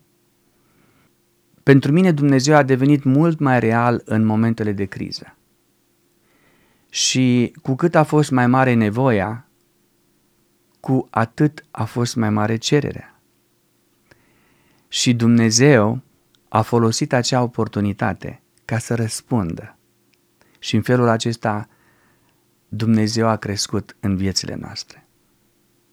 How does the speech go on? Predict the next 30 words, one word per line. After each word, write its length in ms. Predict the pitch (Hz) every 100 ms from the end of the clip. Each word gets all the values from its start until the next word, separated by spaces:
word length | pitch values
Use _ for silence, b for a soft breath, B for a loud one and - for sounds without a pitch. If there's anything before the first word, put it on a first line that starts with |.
| _ B B B B B
Iar 160 | 123 135
în 120 | 147
momentele 540 | 143 147 190 180 170
când 360 | 160 156 147 131 B B B
ne 160 | - 131
mergea 400 | 135 131 151 139
foarte 380 | - 151 139 131
bine 240 | 123 120
în 80 | 90
Statele 360 | - - -
Unite, 500 | - - - - _ _ _ _
înainte 440 | - 117 107 120 123
de 140 | 113
căderea 540 | 101 107 113 110 104 104
economică 580 | 110 - 104 101 92 98
din 180 | 101
două 140 | 95 98
mii 140 | 104
șapte, 480 | 104 - - - - _ b b b b b -
când, 400 | 120 120 113 120
uh, 380 | 113 113 113 107 _
părea 340 | 123 123 139 147
că 400 | - 127 127 120 _ _ b b b b
orice 400 | - 143 175 -
decizie 560 | 147 147 - 175 156 139
care 240 | 131 123
o 40 | 120
luam 440 | 135 107 85 107 _ _ _ _ _
în, 300 | 107 110 113
uh, 440 | 110 110 110 107